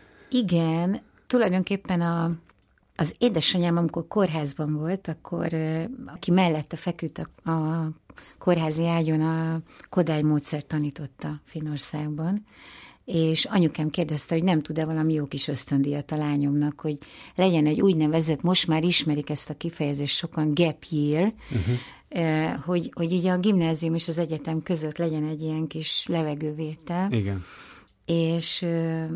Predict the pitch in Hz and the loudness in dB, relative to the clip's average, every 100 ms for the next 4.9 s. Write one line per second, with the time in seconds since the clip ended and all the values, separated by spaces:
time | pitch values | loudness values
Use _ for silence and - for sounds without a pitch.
0 | 226 - 190 - 214 214 202 170 151 - | -8 -8 -4 -2 0 2 4 2 0 -4
1 | 180 175 170 165 160 - 175 160 - 170 | -2 0 -2 -2 -4 -4 -6 -6 -8 -8
2 | 165 165 - 175 180 - 160 - 165 151 | -8 -8 -8 -6 -6 -8 -10 -6 -4 -4
3 | - 175 165 160 156 151 - 156 165 156 | -4 -2 0 -2 -4 -6 -6 -4 -2 -2
4 | - 175 160 160 160 165 160 185 | -4 -4 -4 -4 -4 -4 -2 0